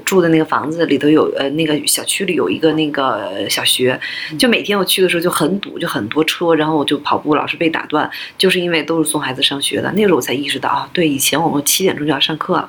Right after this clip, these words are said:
Speaker 2: 嗯，对啊。你，你，你七点钟我起来，下面已经车水马龙了。
Speaker 1: 嗯。
Speaker 2: 嗯，已经开始堵车了，北京。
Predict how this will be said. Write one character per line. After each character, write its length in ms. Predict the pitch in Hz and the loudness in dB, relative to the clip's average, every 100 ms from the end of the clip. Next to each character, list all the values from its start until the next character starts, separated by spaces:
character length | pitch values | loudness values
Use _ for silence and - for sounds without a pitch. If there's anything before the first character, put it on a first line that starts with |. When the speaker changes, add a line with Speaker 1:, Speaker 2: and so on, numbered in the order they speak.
| - | -2
Speaker 2:
嗯， 320 | 165 156 151 | 2 4 4
对 180 | 151 160 | 4 4
啊。 80 | 143 156 - - - - _ - | 2 0 -8 -20 -20 -20 _ 2
你， 120 | 170 | 4
你， 340 | 185 160 160 | 6 6 6
你 160 | 190 190 | 6 6
七 200 | - 254 | 4 4
点 200 | 220 175 | 4 4
钟 320 | 196 214 220 | 4 4 4
我 200 | 214 170 | 4 4
起 200 | 208 - | 2 0
来， 280 | - 240 302 | 0 2 0
下 220 | 320 262 | 0 0
面 180 | 214 190 | 2 6
已 80 | 160 | 6
经 160 | 170 185 | 6 4
车 280 | - 220 | 4 4
水 240 | 214 175 156 | 4 4 6
马 220 | 151 - | 4 2
龙 140 | - - | -4 -6
了。 220 | - - - | -4 -4 -4
Speaker 1:
嗯。 260 | - 151 147 | -4 -2 4
Speaker 2:
嗯， 420 | 160 156 147 147 | 8 8 8 6
已 80 | 165 | 2
经 180 | 165 202 | 4 4
开 160 | 214 220 | 6 4
始 60 | |
堵 180 | 190 165 | 2 0
车 300 | - - 156 | 0 2 4
了， 140 | 156 170 | 4 2
北 160 | - - | 0 -2
京。 340 | - 76 - | -2 -2 -2